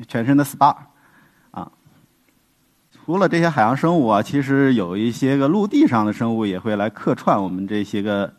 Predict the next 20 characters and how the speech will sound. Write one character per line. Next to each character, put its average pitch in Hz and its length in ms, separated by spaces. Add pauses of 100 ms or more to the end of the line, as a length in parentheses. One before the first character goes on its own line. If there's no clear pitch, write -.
水 - 220
下。 - 240 (560)
除 127 160
了 143 60
我 95 140
们 104 140
爱 120 140
游 110 160
泳， 95 180 (260)
其 120 140
实 113 180
很 95 240
多 110 140
其 - 140
他 110 180
生 113 180
物 98 140
也 101 100
喜 - 220
欢。 98 240